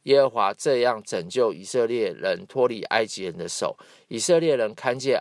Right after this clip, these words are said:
埃及人的死尸都在海边了。以色列人看见法-，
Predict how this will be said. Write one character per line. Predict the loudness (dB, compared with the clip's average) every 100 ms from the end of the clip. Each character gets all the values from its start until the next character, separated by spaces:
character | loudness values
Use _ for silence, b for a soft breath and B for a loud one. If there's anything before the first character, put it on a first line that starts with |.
| 0
埃 | -2
及 | -2 -6
人 | -4 -4 -2
的 | -4
死 | -2 -6 -8
尸 | -8 -8 -8
都 | -2 -2
在 | 0 -4
海 | -4 -10 -14
边 | -6 -8 -6
了。 | -12 -14 b b b
以 | -8
色 | 0 2
列 | 2
人 | 2 0 -6
看 | -2 -2 -2
见 | -4 -4 -4 -20 _ _ _ _ _
法-， | 2 4 4